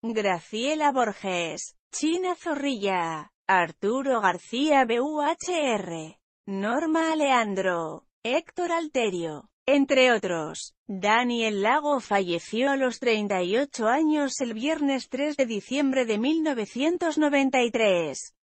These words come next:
víctima de complicaciones del sida.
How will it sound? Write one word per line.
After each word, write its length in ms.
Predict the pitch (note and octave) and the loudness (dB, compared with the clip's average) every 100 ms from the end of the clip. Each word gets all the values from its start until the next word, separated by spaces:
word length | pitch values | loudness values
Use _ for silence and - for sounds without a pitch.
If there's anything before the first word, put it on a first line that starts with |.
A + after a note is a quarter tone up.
| _ | _
víctima 680 | F#3 F#3+ B3 - B3 A#3 A3+ | -6 -2 -4 -2 0 0 0
de 120 | G#3+ | 0
complicaciones 1000 | G#3+ G3+ G3 G3 F#3+ E3+ A#3 D#4 D4 C4 | 0 0 0 0 0 -4 -4 0 0 0
del 200 | A3+ G3 | -2 -2
sida. 720 | - B3+ G#3+ F#3 E3 D3 D3+ | -4 -4 0 2 0 -2 -10